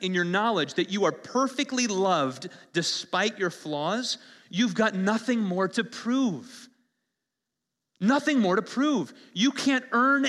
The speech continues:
any more love by doing anything differently or, or, or building anything di-, you can't. He loves you fully in Christ. So it takes away the judgment, but it also takes away the desire to people please. Christians live with an audience of one.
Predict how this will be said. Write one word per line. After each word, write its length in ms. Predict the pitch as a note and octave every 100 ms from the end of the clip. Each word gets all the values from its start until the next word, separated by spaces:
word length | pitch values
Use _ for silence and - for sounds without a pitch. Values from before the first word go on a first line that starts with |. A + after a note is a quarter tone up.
| C4+
any 240 | B3 C#4
more 360 | A#3+ A3+ A3+ A3+
love 640 | F#3+ G#3 A3+ G#3 C3 - - - _
by 160 | - G3+
doing 280 | G#3 A#3 A#3+
anything 540 | G#3+ B3 B3+ - A#3+ A3
differently 420 | A#3 A#3 F#3 D3
or, 140 | C#3+ - - -
or, 140 | F#3+
or 80 | G3+
building 440 | E3 A#3 C4 A#3 A3
anything 300 | C#4 C#4 B3
di-, 200 | A#3 A#3+ - -
you 120 | G#3+
can't. 380 | A#3+ - C#4+ -
He 160 | F#3 A3
loves 340 | G3 A3+ F#3+
you 120 | F3
fully 560 | F3 - - A#3+ C4 A#3+
in 100 | G#3
Christ. 500 | - G#3+ E3+ B2+ - - - -
So 140 | A3
it 100 | G3+
takes 260 | A#3+ D4 -
away 140 | G#3+
the 80 | E3
judgment, 420 | D#3 A#3 G3 F3
but 80 | E3
it 80 | F3+
also 220 | A#3 A3+
takes 260 | G#3 F3+ F3
away 140 | E3+
the 40 |
desire 320 | D3+ C3+ D#3 D3
to 60 |
people 300 | - F3+ C3+
please. 400 | - A2+ - - _ _ _ _ _ _ _ _ _ _ _ -
Christians 480 | G#3 G#3 A#3+ A#3+ G3
live 260 | D#3 D3+
with 100 | C#3+
an 80 | C#3
audience 580 | - C3+ C3 C3 B2+ -
of 420 | B2+ B2 A#2+ A2+ - _ _ _
one. 400 | B2 B2 A2 F#2+